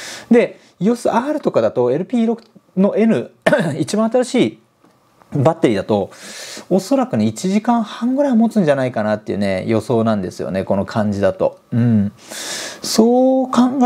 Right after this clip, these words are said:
えると、やはりバッテリー容量が大きいヨスアールをウェブカムで使いつつ、今もね、このサブチャンネルはヨスアールで撮影していると。ん？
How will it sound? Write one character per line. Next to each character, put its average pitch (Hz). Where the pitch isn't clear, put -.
え 240
る 208
と、 226
や 185
は 247
り 226
バ 160
ッ -
テ -
リ 214
ー 226
容 233
量 226
が 185
大 135
き -
い -
ヨ 165
ス 190
ア 190
ー 180
ル 170
を 214
ウ 156
ェ 135
ブ 139
カ 151
ム 147
で 151
使 160
い 165
つ -
つ、 123
今 180
も 98
ね、 92
こ 107
の 98
サ 120
ブ 117
チ 117
ャ 123
ン 113
ネ 92
ル 92
は 90
ヨ 120
ス -
ア 110
ー 104
ル 95
で 90
撮 -
影 92
し -
て 180
い -
る -
と。 -
ん？ -